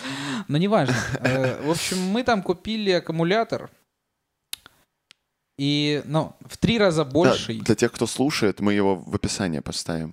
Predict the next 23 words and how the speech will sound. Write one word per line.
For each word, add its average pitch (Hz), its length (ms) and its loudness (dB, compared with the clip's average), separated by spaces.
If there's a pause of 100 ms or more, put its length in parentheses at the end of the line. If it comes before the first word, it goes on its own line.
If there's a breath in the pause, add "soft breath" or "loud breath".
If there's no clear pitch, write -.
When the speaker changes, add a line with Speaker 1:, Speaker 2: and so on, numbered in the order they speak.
Speaker 1:
Хорошо. - 280 0
Speaker 2:
У 123 40 2
нас 113 100 -4
YouTube 127 260 0
там 104 140 0
всегда 107 320 2
висит. 98 420 -6 (240)
В 92 80 -8
общем, 87 140 -6
Speaker 1:
Хорошо, 143 240 0
Speaker 2:
да. 87 60 -10 (240)
Speaker 1:
хорошо. - 220 -18 (720)
Но, 175 80 2
тем 202 180 4
не 202 60 4
менее, 131 440 0
купили 175 320 -2
аккумулятор 165 640 0
в 117 80 -18
три 147 160 -4
раза 143 280 -2
больше, 151 360 -6
чем, 127 460 -8